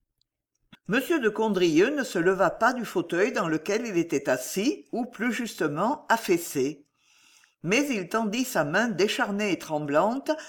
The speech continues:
en allongeant la tête. « Mon cher petit-fils, » dit-il en bégayant un peu plus que de coutume, « je, je vous ai fait mander pour, pour vous communiquer une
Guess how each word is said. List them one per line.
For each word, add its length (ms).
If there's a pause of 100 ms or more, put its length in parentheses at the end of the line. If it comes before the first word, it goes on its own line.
(160)
en 160
allongeant 500
la 140
tête. « 480 (1040)
Mon 300
cher 520
petit-fils, » 840 (260)
dit-il 600
en 100
bégayant 640
un 140
peu 160
plus 200
que 80
de 140
coutume, « 680 (720)
je, 560 (380)
je 220
vous 320
ai 80
fait 180
mander 680 (400)
pour, 800 (220)
pour 260
vous 180
communiquer 920 (320)
une 580